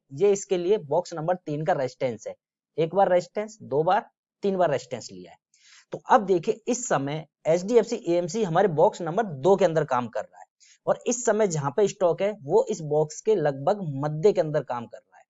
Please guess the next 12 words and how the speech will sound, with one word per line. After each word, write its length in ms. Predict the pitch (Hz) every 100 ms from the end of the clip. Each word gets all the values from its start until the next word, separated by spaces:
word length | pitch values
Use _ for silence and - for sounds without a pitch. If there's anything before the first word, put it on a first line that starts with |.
| _ _ _ -
तो 60 |
यहाँ 200 | 214 170 160
पे 100 | 233
खरीदारी 640 | 226 151 170 165 170 185 208 -
इस 200 | 240 -
समय 340 | 170 147 180 202
बिल्कुल 500 | 135 139 180 190 208
नहीं 120 | 170 135
बनती 400 | 110 101 95 90
है, 60 | - _ _ -
ठीक 180 | 233
है। 100 | 202